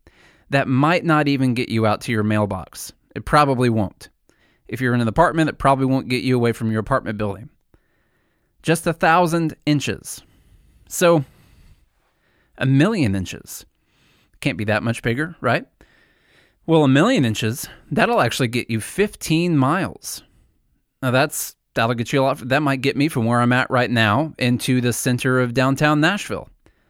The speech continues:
You know, that might get you to Target from wherever you are. I don't know. So,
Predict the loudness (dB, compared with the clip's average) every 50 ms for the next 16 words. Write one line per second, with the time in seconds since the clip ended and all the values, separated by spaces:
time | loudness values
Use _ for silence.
0 | _ _ _ _ _ _ _ _ _ _ _ _ -8 -4 -4 -2 -2 -2 -2 -2
1 | -2 -2 0 -2 -2 -2 -4 -6 -8 -8 -6 -2 -2 0 2 2 2 0 -2 -4
2 | _ _ _ _ _ _ _ -4 -2 0 2 2 0 0 -4 _ _ -8 0 2
3 | 2 2 2 2 0 -4 -4 _ -12 -4 -2 0 2 2 0 0 0 0 0 0
4 | 0 -2 -2 -2 0 2 2 4 2 2 0 -4 -8 -4 0 2 4 4 2